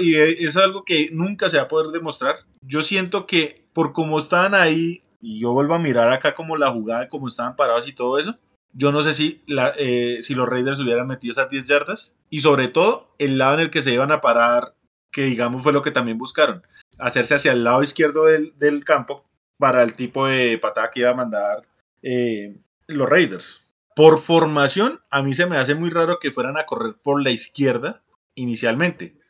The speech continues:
A mí me da de pronto la sensación que si iban a correr, lo más fácil era correr, eh, por el lado derecho y por el lado de, de afuera, en donde ya uno tendría que haber esperado que alguno de los que está ahí como linebackers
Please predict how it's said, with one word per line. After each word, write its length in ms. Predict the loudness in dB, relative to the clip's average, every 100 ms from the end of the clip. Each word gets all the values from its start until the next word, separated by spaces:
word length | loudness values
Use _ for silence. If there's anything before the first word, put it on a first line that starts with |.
| _ _
A 100 | -6
mí 80 | -2
me 100 | 0
da 100 | 4
de 100 | 4
pronto 260 | 2 -2
la 100 | 2
sensación 340 | 2 2 -2 -8
que 100 | -10
si 160 | -4
iban 400 | -2 0 0 0
a 80 | 0
correr, 260 | 0 0 0
lo 100 | 2
más 160 | 0
fácil 280 | 2 2 2
era 200 | 0 0
correr, 340 | 0 -2 -2 -4 _ _ _
eh, 400 | -2 0 2 0
por 140 | 0 0
el 80 | 2
lado 160 | 4
derecho 280 | 4 2 -2
y 60 | -4
por 160 | -4
el 60 | 0
lado 200 | 2 2
de, 120 | 2 0 -2
de 60 | -4
afuera, 400 | 0 2 2 -4 _ -12
en 140 | -6
donde 260 | -4 -4 -2
ya 200 | 0 0
uno 240 | 0 -4
tendría 300 | -4 -4 -4
que 100 | 0
haber 80 | 0
esperado 440 | 0 -2 -2 -2 -2
que 100 | -4
alguno 280 | -4 -2 -2
de 60 |
los 140 | -2 -4
que 80 |
está 120 | -6 -6
ahí 100 | -6
como 240 | -2 0
linebackers 580 | 2 4 2 2 -8